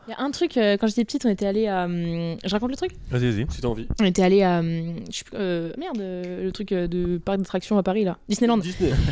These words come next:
Speaker 1: Et je ne sais pas si, euh, j'ai souvenir d'avoir été sur des plateformes qui tournaient, mais j'avais genre trois ans.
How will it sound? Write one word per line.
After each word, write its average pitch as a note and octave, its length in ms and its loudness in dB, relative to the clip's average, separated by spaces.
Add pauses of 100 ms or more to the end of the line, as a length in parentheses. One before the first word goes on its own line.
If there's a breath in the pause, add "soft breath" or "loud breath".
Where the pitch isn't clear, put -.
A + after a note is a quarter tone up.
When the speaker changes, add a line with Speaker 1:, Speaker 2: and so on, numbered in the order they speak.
Speaker 1:
Et A#3 80 8
je A3 100 6
ne A#3 80 8
sais C#4 180 2
pas D#4+ 220 4
si, D4 460 0
euh, F3+ 460 6
j'ai F#3+ 100 0
souvenir A#3+ 200 2
d'avoir G3+ 180 4
été F3+ 120 0
sur G#3 120 4
des E3+ 80 4
plateformes G3+ 340 2
qui - 100 -6
tournaient, A#3+ 300 2
mais G#3+ 80 6
j'avais E3+ 140 4
genre F3 120 0
trois G3+ 380 2
ans. A#3+ 100 -2